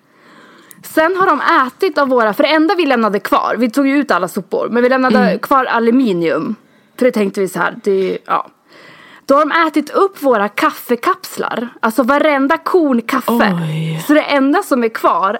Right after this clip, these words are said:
Speaker 1: är den här aluminiumkapseln från espresso.
Speaker 2: Ja, jag fattar.
Speaker 1: Nej, det här är så äckligt. Alltså, hon bara visar, så när hon tar upp den här påsen som aluminium har legat i, då är det som en sil, för det är så mycket hål. Förstår du? <laughs>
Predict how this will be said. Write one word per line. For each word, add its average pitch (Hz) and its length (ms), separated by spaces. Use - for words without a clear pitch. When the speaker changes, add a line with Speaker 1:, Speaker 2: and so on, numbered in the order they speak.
Speaker 1:
är 247 100
den 233 100
här 214 180
aluminiumkapseln 220 1200
från 196 340
espresso. 196 760
Speaker 2:
Ja, 208 100
jag 196 140
fattar. 185 680
Speaker 1:
Nej, 254 180
det 226 60
här 247 140
är 262 40
så 254 120
äckligt. 214 320
Alltså, 220 340
hon 285 160
bara 269 100
visar, 285 380
så 285 120
när 277 80
hon 277 100
tar 330 100
upp 480 200
den 370 160
här 311 120
påsen 262 800
som 240 180
aluminium 226 580
har 196 80
legat 208 340
i, - 40
då 240 120
är 233 80
det 294 60
som 302 200
en 262 120
sil, 175 440
för - 120
det 254 60
är 220 40
så 247 120
mycket 226 320
hål. - 400
Förstår 262 340
du? 214 160
<laughs> - 840